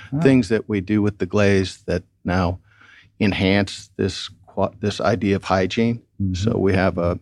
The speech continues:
Speaker 2: a nanotechnology-based uh, surface we fire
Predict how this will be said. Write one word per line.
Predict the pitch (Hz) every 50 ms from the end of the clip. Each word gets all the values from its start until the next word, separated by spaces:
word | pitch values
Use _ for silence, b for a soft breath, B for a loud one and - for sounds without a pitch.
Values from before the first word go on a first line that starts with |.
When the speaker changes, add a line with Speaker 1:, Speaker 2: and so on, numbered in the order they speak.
| _ _
Speaker 2:
a | - 87 85 85 104 - _ b b b b b _ -
nanotechnology-based | 104 107 107 110 110 110 104 101 - - 92 - - 101 101 95 98 92 - 92 92 90 - 95 92 92 - - - _ _ - - -
uh, | 85 87 76 80 -
surface | - - - 98 95 - - 101 90 - -
we | 92 87
fire | 82 - - 80 85 87 87 85 85 80 -